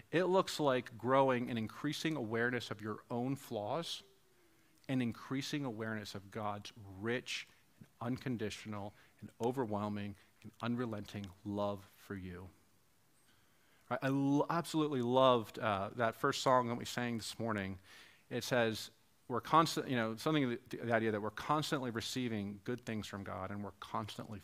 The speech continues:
failing. And, you know, I'll tell you that I've been a Christian for, you know, upwards of thirty years. And I, I stand here one hundred times more aware of my failures today than I did thirty years ago.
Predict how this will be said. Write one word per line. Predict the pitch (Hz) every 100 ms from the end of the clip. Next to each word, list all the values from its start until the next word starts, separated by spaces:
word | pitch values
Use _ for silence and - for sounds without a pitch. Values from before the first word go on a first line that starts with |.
| -
failing. | - 101 98 90
And, | 98 - _ _ _ - - - - -
you | 143
know, |
I'll | 160
tell | 170 160
you | 143 120
that | 120
I've | 135
been | 160
a | 143
Christian | 151 - 131
for, | - 120 107 101 - _ _ _ _ - - - -
you |
know, | 123 101 -
upwards | 127 170 143 104
of |
thirty | - 117 117
years. | 95 92 90 - - - _ _ _ _ _ _ _ _ 120
And | 120 113 110 -
I, | 117 113 117 -
I | 131
stand | 139 - 147 139
here | 123 110 98 - _ _ _ - _
one | - 123
hundred | - - 143 165 156 -
times | 127 113 107 -
more | 113 123
aware | 104 107 101
of | 92
my | 110 113
failures | - 110 110 110 107 - - _ _ _ - -
today | 110 104 110 117
than | 110
I | 107 98
did | 101 98 98 - - _
thirty | 107 95
years | 95 95 -
ago. | 98 98